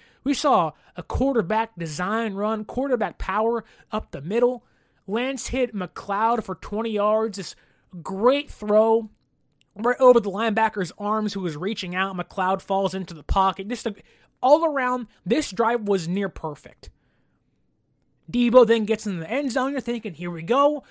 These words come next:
We have our touchdown. The offense is rolling. Everything's great. Defense is still going to work. Shut Chicago down again." Then comes drive number five. The drive just before halftime.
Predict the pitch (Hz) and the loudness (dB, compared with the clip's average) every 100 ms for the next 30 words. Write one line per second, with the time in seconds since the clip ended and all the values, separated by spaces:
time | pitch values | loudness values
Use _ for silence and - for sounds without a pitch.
0 | _ - 175 147 147 277 311 - 277 269 | _ -8 -8 -8 -6 -8 -8 -6 -6 -4
1 | 233 - - 196 190 185 202 - 156 165 | -8 -14 -8 -2 -2 -2 -4 -6 -4 0
2 | 254 294 294 285 - - 226 220 208 175 | 0 0 -2 -4 -14 -6 -2 0 -2 -6
3 | 147 151 - 285 294 294 - _ _ - | -8 -14 -6 -2 -2 -4 -10 _ _ -14
4 | 160 269 262 269 - 208 - 233 185 185 | -2 0 0 -4 -4 -8 0 0 0 -8
5 | 156 143 165 294 302 - - 240 - 196 | -8 -10 -4 0 0 -4 -4 -4 -4 -8
6 | 196 208 214 190 175 151 240 277 285 - | -2 -2 -2 -4 -4 -4 -4 -4 -6 -10
7 | _ _ - 156 143 180 185 240 277 - | _ _ -14 -12 -2 0 2 0 -2 -4
8 | 190 190 226 - 170 180 175 185 196 214 | -2 -2 -4 -2 0 2 0 -2 -2 -2
9 | 190 135 - - - _ _ _ _ _ | -2 -4 -10 -20 -20 _ _ _ _ _
10 | _ _ _ _ _ _ _ _ _ _ | _ _ _ _ _ _ _ _ _ _
11 | - 165 202 220 196 151 143 180 285 - | -8 0 4 6 4 -2 -2 2 2 2
12 | 294 - 302 277 220 240 - - 135 | -4 -4 0 0 0 -2 -4 -12 -14